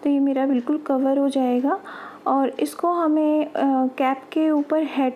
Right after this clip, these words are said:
पे लगाना है, ठीक है। तो हम हेड पे लगाएंगे। अब हेड पे लगाने के लिए पहले मैंने जो सर्कल किया है इसमें हम ग्लू लगा लेते हैं,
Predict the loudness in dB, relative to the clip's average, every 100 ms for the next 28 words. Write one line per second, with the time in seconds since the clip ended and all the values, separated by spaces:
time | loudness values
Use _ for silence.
0 | -2 0 2 2 2 2 2 0 -2 -8
1 | -20 -20 -20 -20 -20 -8 -6 0 0 0
2 | 0 2 2 0 0 -2 -2 -2 0 2
3 | 2 2 2 0 -4 -14 -20 _ -20 -20
4 | -18 -16 -14 -4 -2 0 0 0 0 0
5 | 2 2 2 2 0 0 0 0 2 2
6 | 2 0 -2 -2 0 -2 0 0 2 0
7 | 0 0 2 2 2 0 0 -4 -2 -2
8 | 2 2 2 0 -6 -2 0 2 2 2
9 | 2 0 0 0 -2